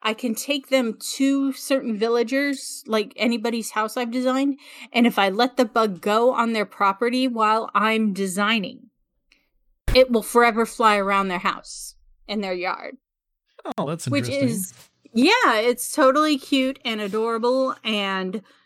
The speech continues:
Speaker 1: I now need butterflies because I got my girl Anka set up with, like, a killer s-, killer space. Two-story, huge, plush,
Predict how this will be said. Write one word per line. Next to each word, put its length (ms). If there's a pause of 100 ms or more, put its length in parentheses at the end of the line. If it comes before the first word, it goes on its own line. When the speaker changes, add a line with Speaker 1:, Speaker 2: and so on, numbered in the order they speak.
(880)
Speaker 1:
I 140
now 220
need 260
butterflies 760
because 560
I 120
got 220
my 160
girl 260
Anka 500
set 320
up 360
with, 480
like, 500
a 300 (260)
killer 340
s-, 220 (540)
killer 300
space. 760 (680)
Two-story, 1040
huge, 960
plush, 760